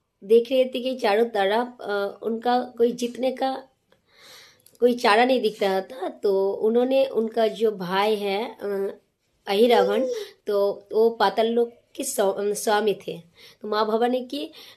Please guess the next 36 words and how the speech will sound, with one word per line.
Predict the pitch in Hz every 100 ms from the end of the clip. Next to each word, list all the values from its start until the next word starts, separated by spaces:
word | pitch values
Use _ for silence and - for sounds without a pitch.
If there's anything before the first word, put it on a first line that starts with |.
| -
माँ | 214 226 247
भवानी | 254 269
को | 285
पूछते | 277 269 254 - 180 -
थे, |
ठीक | 180 269
है, | 262
माँ | 208 202
भवानी | 214 220
के | 233
भक्त | 208 185 180 - -
थे। | - - _ _ _ - - _
तो | 208 208
उन्होंने | 220 220 240 269 285 302 -
क्या | - 220
किया, | 226 254 262 311
अ, | - 208 196 202 240 -
उन्होंने | 220 240 269 285
जो, | 240 233
अ, | - 208 196
राव-, | 196 196 202 220 - -
सॉरी, | - - - 180 185
राम | 202 214 262
और | - 180 180 190
उनके | 196 208
भाई | 185 175 180
लक्ष्मण | 190 185 - 233 233
को | 233 262 - - -
हरण | 202 202
करके | 196 -
ले | 254 180
गया | 170 175 180 -
पाताल | 190 185
लोक | 180 180 -
में। | 180 - _ _ - - _
तो | - 202 202 202